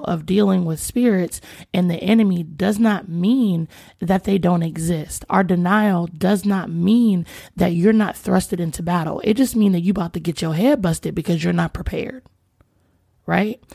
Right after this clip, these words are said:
So it is really, really important that we don't allow ourselves to be sitting ducks in the spirit. Right?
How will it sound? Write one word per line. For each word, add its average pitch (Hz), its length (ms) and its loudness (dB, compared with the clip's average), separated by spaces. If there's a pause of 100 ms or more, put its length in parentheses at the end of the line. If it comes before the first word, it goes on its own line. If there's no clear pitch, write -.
(240)
So 185 560 0 (1200)
it 220 220 4
is 185 180 2
really, 220 640 4 (560)
really 196 280 4
important 180 520 -2
that 170 160 -2
we 190 120 2
don't 175 320 -2
allow 165 380 0
ourselves 165 480 -2
to 170 100 -4
be 170 140 -2
sitting 175 480 0
ducks 160 420 -2
in 156 120 -8
the 165 80 -10
spirit. - 500 -6 (480)
Right? 180 400 0